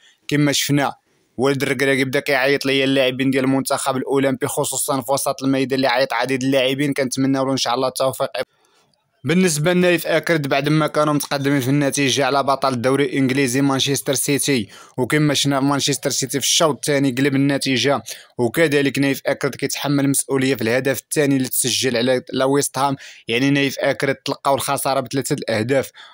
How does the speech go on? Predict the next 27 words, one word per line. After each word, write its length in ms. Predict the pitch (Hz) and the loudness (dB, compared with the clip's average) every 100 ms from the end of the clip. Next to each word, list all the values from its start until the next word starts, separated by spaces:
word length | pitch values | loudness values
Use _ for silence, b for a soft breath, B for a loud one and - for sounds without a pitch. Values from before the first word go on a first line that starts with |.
| B | B
مقابل 640 | 123 143 143 139 131 135 120 | 0 0 0 0 2 0 2
هدف 360 | 135 135 123 | 2 0 0
واحد، 320 | 139 135 135 | 0 2 0
والتقييم 420 | 143 131 - 139 139 | -2 -2 -2 0 2
ديال 160 | 139 | 2
نايف 200 | 139 - | 0 -2
اكرد 320 | 139 131 135 | -4 -4 -4
كان 160 | 156 135 | -2 0
هو 220 | 135 135 | 2 2
ستة 400 | 131 - - 165 - - | 0 -4 -2 -4 -4 -4
فاصلة 380 | 139 143 135 | -2 0 -2
ثمانية. 400 | 131 135 135 135 | 0 0 2 2
بالنسبه 420 | 131 175 175 160 160 | 0 0 0 0 0
لعبد 200 | 156 151 | 0 -2
الصمد 420 | - 160 156 147 | -2 0 0 -2
الزنزولي 680 | 113 151 131 147 151 143 - B B B - | -2 -2 2 2 2 2 -2 B B B 0
اللي 200 | 131 160 | 2 2
كيتلقاو 500 | 160 156 147 - 147 | 0 0 -2 0 0
خساره 600 | - 156 139 151 143 143 | 0 -2 0 0 0 0
ثقيله 520 | - 143 - 143 143 | 0 -2 2 2 4
هو 220 | 139 143 | 4 2
وشادي 380 | 135 - 143 139 | 2 0 0 2
رياض 420 | 139 139 135 123 104 B B - | 2 2 2 0 -4 B B -2
امام 380 | 151 147 139 135 | 0 2 2 0
فريق 360 | 151 143 135 | 0 0 0
برشلونه 580 | 139 139 139 147 143 139 | 2 2 0 0 2 2
السابق 560 | 135 - 156 139 139 | 2 2 2 2 0